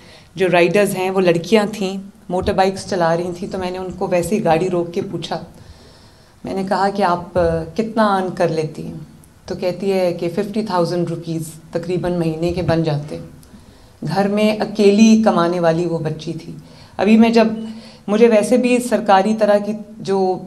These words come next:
ceremonies होती हैं, मुझे अच्छी नहीं लगती, तो मैं अभी जब इन बच्चों के साथ बैठी थी, मैं इनसे पूछ रही थी, "ये बच्चा बूरे वाला से आया हुआ है, और इसी तरह ये बच्चियां बैठी हैं, जितनी मैं इनसे बातचीत कर सकी।" मैं आपको ये बस कहना चाहती हूँ कि जब मैं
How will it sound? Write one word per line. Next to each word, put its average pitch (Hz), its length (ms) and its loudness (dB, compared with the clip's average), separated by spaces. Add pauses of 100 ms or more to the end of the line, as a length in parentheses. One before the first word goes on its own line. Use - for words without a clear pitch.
(120)
ceremonies 196 540 -2
होती 190 220 -2
हैं, 202 60 -2
मुझे 190 180 -2
अच्छी 208 280 -2
नहीं 202 160 -2
लगती, 180 300 -4
तो 208 120 -4
मैं 208 140 0
अभी 214 180 2
जब 220 200 2
इन 196 240 -2
बच्चों 202 300 2
के 220 100 2
साथ 196 200 2
बैठी 180 340 0
थी, 208 140 -4
मैं 202 120 -2
इनसे 202 200 -4
पूछ 202 360 -4
रही 196 100 -2
थी, 185 280 -10 (500)
"ये 208 100 2
बच्चा 202 300 4
बूरे 208 240 2
वाला 196 300 6
से 214 140 0
आया 175 240 2
हुआ 165 240 0
है, 165 120 -12 (640)
और 190 140 2
इसी 214 300 0
तरह 202 200 2
ये 196 320 2
बच्चियां 202 420 0
बैठी 202 300 -2
हैं, 180 240 -4
जितनी 202 300 2
मैं 220 140 4
इनसे 214 220 -2
बातचीत 180 560 -2
कर 202 100 0
सकी।" - 440 -10 (880)
मैं 226 60 6
आपको 226 260 4
ये 254 120 8
बस 247 300 2
कहना 220 260 -2
चाहती 220 320 -2
हूँ 214 100 -2
कि 226 80 -2
जब 220 220 0
मैं 220 440 0